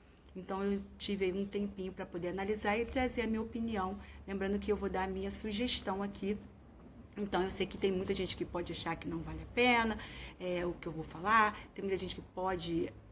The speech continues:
é, achar que vale a pena, mas enfim, eu tô trazendo, né, de coração da esperança que possa ajudar aí a outras donas de casa. E eu comprei na Casas Bahia,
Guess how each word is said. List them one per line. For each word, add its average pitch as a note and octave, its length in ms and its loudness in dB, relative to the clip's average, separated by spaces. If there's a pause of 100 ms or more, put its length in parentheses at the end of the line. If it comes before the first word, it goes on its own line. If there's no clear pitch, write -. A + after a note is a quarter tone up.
é, D#3 360 -2
achar - 160 -4
que - 80 -16
vale D#3+ 140 -8
a D#3 40 -10
pena, G#3 220 0
mas G3+ 160 2
enfim, B3+ 220 2
eu C3+ 40 0
tô D#3+ 80 -4
trazendo, G#3 440 2
né, G3+ 260 0 (260)
de - 80 -8
coração G#3 480 2 (220)
da G#3 80 -4
esperança G3+ 480 0
que - 80 -12
possa G#3+ 320 -2
ajudar G3+ 240 0
aí G3+ 320 2
a G#3 100 0
outras G#3+ 320 2
donas G#3+ 260 0
de A#3 80 -4
casa. - 300 -10 (500)
E D#4+ 380 6 (140)
eu C4 100 4
comprei B3+ 260 2
na F#3 60 -2
Casas F3+ 300 -6
Bahia, G3 340 2